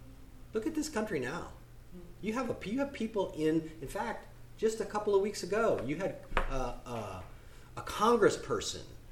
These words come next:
calling, uh, Israel a, uh, an apartheid state, a genocide state. This is, this is where, you know, that, that kind of rhetoric changes people's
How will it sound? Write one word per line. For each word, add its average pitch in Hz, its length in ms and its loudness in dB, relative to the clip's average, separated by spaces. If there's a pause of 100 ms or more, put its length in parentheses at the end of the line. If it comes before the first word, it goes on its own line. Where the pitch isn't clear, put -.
(180)
calling, 147 920 8 (880)
uh, 120 240 0
Israel 117 800 4 (180)
a, 117 520 4
uh, 98 280 -4 (360)
an 120 100 -2
apartheid 143 640 -2
state, 80 360 -4
a 101 60 -8
genocide 110 640 0
state. - 380 -8 (280)
This - 180 -8
is, 139 180 -4
this 131 240 -4
is 123 120 -4
where, 110 480 4 (400)
you 127 80 -4
know, 101 140 -2
that, 101 240 -6 (300)
that 127 220 0
kind 147 480 0
of 107 280 2
rhetoric 127 560 6 (380)
changes 147 580 4
people's 113 680 -2